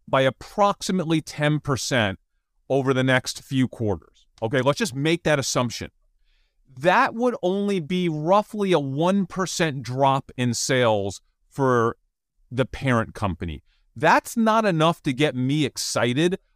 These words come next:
about shorting Budweiser. However, where are those five hundred million dollars of sales going to? They're going to Miller Lite and Coors Light, the two biggest competitors of Bud Light. And that company,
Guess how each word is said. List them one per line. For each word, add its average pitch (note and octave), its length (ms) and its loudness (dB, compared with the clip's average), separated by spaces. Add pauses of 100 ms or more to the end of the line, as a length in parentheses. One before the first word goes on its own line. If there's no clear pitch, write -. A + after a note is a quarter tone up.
about B2+ 380 2
shorting C3+ 500 -2
Budweiser. G#2+ 680 0 (320)
However, G#3 760 2 (600)
where A#3 300 2
are D#4 60 2
those C#4+ 220 0
five A#3+ 300 2
hundred A3 260 0
million F#3 300 0
dollars F3+ 320 4
of D#3+ 80 -6
sales F3 320 2
going E3 360 2
to? C#4 340 -2 (380)
They're F3 140 4
going G#3+ 420 2
to F#3 180 0
Miller G3+ 420 2
Lite C4 380 0 (300)
and A#3 180 2
Coors D4 360 2
Light, D#3 400 2
the G#3+ 200 0
two B3 340 -2 (120)
biggest C4 360 0
competitors A3+ 720 0 (260)
of G#3 200 2
Bud C#4 180 4
Light. D3+ 340 0 (520)
And F#3+ 320 4 (240)
that G3+ 420 2
company, D#3 720 0